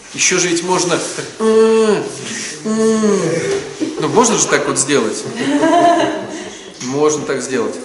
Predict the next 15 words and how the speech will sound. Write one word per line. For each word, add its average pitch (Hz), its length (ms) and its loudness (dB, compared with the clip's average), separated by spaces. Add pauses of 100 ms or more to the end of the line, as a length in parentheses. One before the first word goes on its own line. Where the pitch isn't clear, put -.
(760)
То 170 80 -4
есть 170 280 0 (280)
быть 190 300 0
в - 100 -4
позиции 170 560 2
жертвы 151 600 2
всегда - 420 2
выгодно, 127 560 0 (560)
потому 156 420 -2
что 143 680 2 (100)
будет, 151 300 4 (880)
не 131 100 -6
попросят, 175 580 4 (320)
привлечение 131 600 -2
внимания, 160 800 0